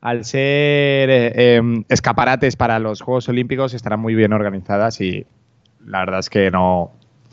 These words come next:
al ser un deporte de sala de interior, no, no creo que tengan los tiradores muchos problemas.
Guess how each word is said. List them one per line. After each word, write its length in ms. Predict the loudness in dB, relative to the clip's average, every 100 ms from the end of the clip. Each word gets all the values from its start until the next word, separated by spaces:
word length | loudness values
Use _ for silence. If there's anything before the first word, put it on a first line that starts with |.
| -18 -16 -16 -6
al 140 | -2
ser 160 | 2 2
un 80 | 4
deporte 300 | 4 4 4
de 100 | 2
sala 280 | 2 2 2
de 80 |
interior, 420 | 2 0 2 2 0
no, 480 | -2 -4 -4 -8 -12 _ _
no 220 | -14 -10
creo 160 | -4 -2
que 100 | 0
tengan 280 | 0 0
los 140 | -2 -2
tiradores 460 | 0 2 4 2
muchos 240 | 0 -6 -4
problemas. 440 | -2 -2 -4 -12